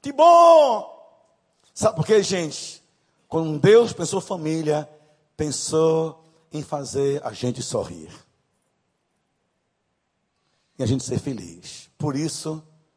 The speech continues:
minha família é um lugar de esperança e vida. Amém? Mais cinco minutinhos, vocês aguentam ou não? Ó, não brinque comigo não, viu? Você que aguenta, tá saindo, eu vou ficar chateado.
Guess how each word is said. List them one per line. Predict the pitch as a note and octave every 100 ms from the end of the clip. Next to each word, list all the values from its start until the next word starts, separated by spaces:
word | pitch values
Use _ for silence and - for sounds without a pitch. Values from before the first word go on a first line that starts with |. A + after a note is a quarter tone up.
| _ _ _
minha | C3 D#3+
família | - F3 B2+ G#2+ - - _ _ _ _ _ _ _ _ -
é | C3+
um |
lugar | C3+ A2 A2+ G#2 - _ _ _ _ _ -
de |
esperança | G2+ - C3 G#2 G2+ G2 - G2+ _ -
e | G2
vida. | F2 D#2+ - _
Amém? | D3 D3 F3 E3+ A#2 - _ _ _ _ _ _ _ _ -
Mais | F3 A3+
cinco | - B3+
minutinhos, | A3 - A#3 A3
vocês | G#3
aguentam | G3+ F#3 A3 A3+
ou |
não? | G3 C3+ G#2 - _ _ _ _ _ _ _ _ _ _ _
Ó, | - B2+ C#3 B2
não | A2
brinque | F#2 B2+ B2+
comigo | - C3 D3+ G#3+
não, | G3 F#3+
viu? | D#3 F#3+ A3 _ _ _ _
Você | - D#3
que | D3+
aguenta, | D#3 C#3 D3+ D#3
tá |
saindo, | C3+ C#3 C#3 E3+
eu |
vou | D3+
ficar | - C#3+
chateado. | D#3 - C#3+ G2 E2+